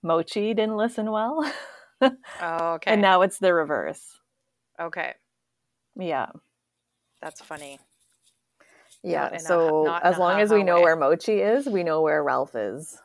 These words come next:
Speaker 2: Yeah. Interesting.
Speaker 1: Mm-hmm. So we got him the
Speaker 2: And you
Speaker 1: e-collar.
Speaker 2: said
Speaker 1: And the other thing is
Speaker 2: Yes.
Speaker 1: that we had the e-collar on at the
Speaker 2: Mm-hmm.
Speaker 1: park today 'cause
Speaker 2: Yeah.
Speaker 1: Ralph loves to hump Mochi.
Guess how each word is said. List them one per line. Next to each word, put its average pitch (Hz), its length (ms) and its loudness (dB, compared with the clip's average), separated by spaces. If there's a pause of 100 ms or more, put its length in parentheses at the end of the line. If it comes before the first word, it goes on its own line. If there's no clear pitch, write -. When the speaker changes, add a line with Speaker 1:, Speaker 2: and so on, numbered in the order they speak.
(300)
Speaker 2:
Yeah. 160 260 -12 (1800)
Interesting. 226 840 -2 (720)
Speaker 1:
Mm-hmm. 208 840 -6 (460)
So 190 120 -4
we 185 100 -2
got 196 180 4
him 233 120 0
the 220 100 0
Speaker 2:
And 180 260 -2
you 165 120 0
Speaker 1:
e-collar. 151 120 0
Speaker 2:
said 147 40 0
Speaker 1:
And 175 120 -2
the 180 120 0
other 247 180 4
thing 170 580 -6
is 160 120 -6
Speaker 2:
Yes. - 20 -6
Speaker 1:
that 143 140 -2
we 156 100 -6
had 165 140 -2
the 156 100 -6 (100)
e-collar 165 480 -2
on 90 400 -8 (680)
at 180 180 0
the 180 60 2
Speaker 2:
Mm-hmm. 156 120 -6
Speaker 1:
park 156 220 -2
today 131 460 -10 (680)
'cause 170 220 -4
Speaker 2:
Yeah. 175 40 -10
Speaker 1:
Ralph 147 360 2
loves 147 360 -2
to 190 120 -2
hump 170 220 -6
Mochi. 147 640 -8